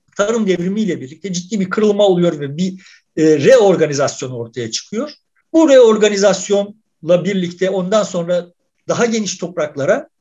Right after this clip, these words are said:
yayılıp o toprakları işlemek vesaire filan falan üzerinden nüfusun hızlı bir artışı mümkün oluyor. Ama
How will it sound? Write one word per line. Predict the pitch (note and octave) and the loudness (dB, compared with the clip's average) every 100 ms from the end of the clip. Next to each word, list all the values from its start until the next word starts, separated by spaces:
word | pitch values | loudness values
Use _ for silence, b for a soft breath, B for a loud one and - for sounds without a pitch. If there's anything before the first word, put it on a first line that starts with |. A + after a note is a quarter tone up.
| _ F3 | _ 2
yayılıp | F3+ D#3+ G#3+ A3+ | 4 4 0 0
o | F#3 | 0
toprakları | F#3 F3+ G#3 G3 G3 G3 F#3+ - | 0 -2 -2 0 2 2 0 -4
işlemek | - G3 F#3+ F3 F3+ | -4 -2 -2 -4 -6
vesaire | E3+ F#3+ F#3+ E3+ | -6 -4 -4 -4
filan | E3+ F3+ F3 | -6 -10 -8
falan | F3 E3 F3 | -6 -6 -6
üzerinden | D#3+ E3 F3 E3 | -8 -6 -6 -6
nüfusun | F3 - F3+ G3+ F3+ F3+ B - | -8 -10 -8 -4 -4 -6 B -2
hızlı | G#3 G3 A#3 | 0 2 2
bir | F#3 | 2
artışı | F3 D#3 - - | 2 0 -4 -6
mümkün | F#3+ C3+ D3 | -6 -8 -10
oluyor. | C3 D#3 C#4 D4+ _ | -10 -8 -8 -10 _
Ama | A#3+ F#3+ D4+ D#4+ | 0 2 0 -2